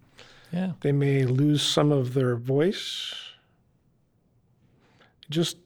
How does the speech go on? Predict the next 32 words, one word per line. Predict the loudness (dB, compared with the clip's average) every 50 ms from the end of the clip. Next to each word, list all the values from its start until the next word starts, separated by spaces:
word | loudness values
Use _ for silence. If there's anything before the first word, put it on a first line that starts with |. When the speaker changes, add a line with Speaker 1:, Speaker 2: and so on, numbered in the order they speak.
| _ _ _ _ _ -14
Speaker 2:
help | -2 -2 -2 -2 -2 -4 -8
them. | -8 -8 -8 -12 -16 -20 _ -20 _ _
Speaker 1:
And | -6 -2
all | 0 2 2 2 2
of | 2
those | 2 0 0 0 0
things | 0 2 2 0
are | 0
gonna | 0 0 0
Speaker 2:
Yeah. | 0 0
Speaker 1:
impact | 0 0 0 -2 -2 -4 -6 -6
the | -8
care | -4 -2 0 0 0
that | 0 -2 -2 0
they | 0 0 2 2
need. | 2 2 2 0 -2 -4 -10 -20 _ -20 -20 _ _ _ _ -20 _ -2
Speaker 2:
And | 0 2 2
then | 2 2 2 2 2 0 -2 -4 -2
to | 0 2 4 4
allow | 4 4 4 2 2 2
them | 2 2 4 4 2 0
to | 0 0 0
do | 2 2 2 4 4
it, | 2 0 -2 -6 -18 -20 -20 _ _ _ -20 _ _ _ _ _ _ _ _ _ _ _ _ _ -6 -2
if | -2 -2 -2 0
they | 0 0 0
still | 0 -2 -2 -2 -2
can, | -4 -4 -2 0 0 2 2 2 0 0 0 0
is | -2 -2 -2
another | 0 0 0 0 0 -2 -4
issue | -4 -4 -4 -6 -6 -8 -8 -8
too. | -8 -6 -6 -6 -6 -8